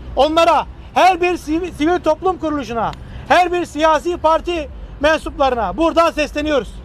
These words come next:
Kahramanmaraşlı depreme hazır değil.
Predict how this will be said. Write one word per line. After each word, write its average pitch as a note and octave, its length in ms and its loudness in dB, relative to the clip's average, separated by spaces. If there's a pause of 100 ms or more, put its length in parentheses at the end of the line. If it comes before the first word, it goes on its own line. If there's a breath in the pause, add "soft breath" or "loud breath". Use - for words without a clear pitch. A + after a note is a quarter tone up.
(760 loud breath)
Kahramanmaraşlı E4 1120 4 (380)
depreme D#4+ 640 4 (240)
hazır D#4 520 4 (220)
değil. E4 320 2